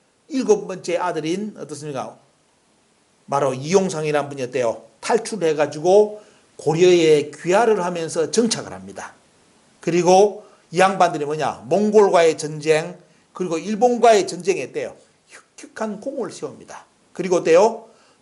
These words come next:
두문동 칠십이 인 중에 한 분인 이맹훈이란 분이 바로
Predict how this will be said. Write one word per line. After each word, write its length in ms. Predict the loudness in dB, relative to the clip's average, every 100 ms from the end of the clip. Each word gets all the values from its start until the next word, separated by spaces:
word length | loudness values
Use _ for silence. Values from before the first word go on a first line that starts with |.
| _
두문동 760 | -2 2 2 2 2 2 0 -8
칠십이 520 | -4 -4 -4 -6 -6
인 120 | -4
중에 180 | -2 -2
한 220 | -2 -4
분인 380 | -4 -2 -2 -4 -14 _
이맹훈이란 960 | -12 -4 0 2 2 0 -2 -2 -2 -2
분이 240 | -6 -10 -6
바로 560 | 2 4 6 4 -4